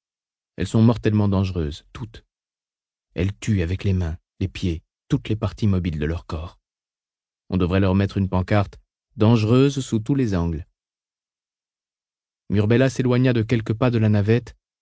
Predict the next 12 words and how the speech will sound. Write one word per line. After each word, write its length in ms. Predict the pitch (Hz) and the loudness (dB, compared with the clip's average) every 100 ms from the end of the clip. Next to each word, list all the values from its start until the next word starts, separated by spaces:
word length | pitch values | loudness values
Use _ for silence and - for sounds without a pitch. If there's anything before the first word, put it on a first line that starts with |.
| _ _ - | _ _ -4
laissant 280 | 107 110 135 | 0 2 2
voir 280 | 127 147 127 | 4 4 4
la 140 | 117 | 2
grâce 340 | 110 127 120 117 | 2 2 2 0
musclée 440 | 117 110 123 120 | -2 0 0 0
qui 100 | 110 | 0
était 140 | 107 | -2
la 100 | 107 | 0
marque 280 | 104 107 - | 2 0 0
de 80 | 104 | -4
son 200 | - 101 | -2 -2
identité. 640 | 98 95 92 - 92 95 | -2 -2 -4 -6 -6 -6